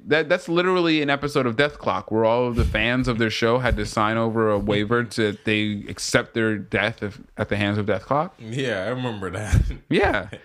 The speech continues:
Speaker 1: You know what I mean? Like, it's lit-, this nigga is literally a Cartoon Swim episode of a show. <laughs> Like, it's crazy. But, hey, man,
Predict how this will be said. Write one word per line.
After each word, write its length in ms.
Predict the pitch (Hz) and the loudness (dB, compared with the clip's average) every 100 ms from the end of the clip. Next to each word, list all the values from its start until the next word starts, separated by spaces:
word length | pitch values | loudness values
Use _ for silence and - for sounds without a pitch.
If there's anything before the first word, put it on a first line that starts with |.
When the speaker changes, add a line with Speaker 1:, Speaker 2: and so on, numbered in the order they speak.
| - - - - | -18 -20 -18 -2
Speaker 1:
You 160 | 123 | 2
know 120 | 147 156 | 4 4
what 60 | |
I 40 | 156 | 2
mean? 240 | 160 170 | 2 2
Like, 300 | 151 135 131 | 2 2 0
it's 160 | 139 135 | -4 2
lit-, 460 | 135 139 156 135 135 | 2 4 2 0 0
this 160 | 143 | 0
nigga 200 | 165 160 | 0 0
is 200 | 156 139 | 2 0
literally 840 | 123 117 123 131 139 135 135 131 104 | 2 2 4 2 2 2 2 2 0
a 80 | 113 | -2
Cartoon 720 | 120 110 - 113 107 107 101 | 0 0 0 -4 0 -2 -4
Swim 380 | - 101 98 95 - _ _ _ _ | -4 -4 -2 -4 -12 _ _ _ _
episode 640 | 107 - 104 98 95 95 - _ _ _ - - _ - | -4 -4 -4 -2 -2 -4 -8 _ _ _ -20 -20 _ -4
of 240 | 101 95 | -4 -4
a 100 | - | -8
show. 360 | - 98 82 - - | -2 -2 -2 -10 -14
<laughs> 100 | - | 0
Like, 520 | 131 147 123 113 - | 2 4 2 0 -4
it's 180 | 104 - | -10 -4
crazy. 480 | - 101 92 95 - - - - _ | -2 -2 -4 -10 -16 -20 -20 -20 _
But, 320 | - 110 104 - _ _ _ _ _ - | 0 2 0 -10 _ _ _ _ _ -2
hey, 160 | 156 208 | -2 0
man, 400 | 175 175 202 | 0 0 -2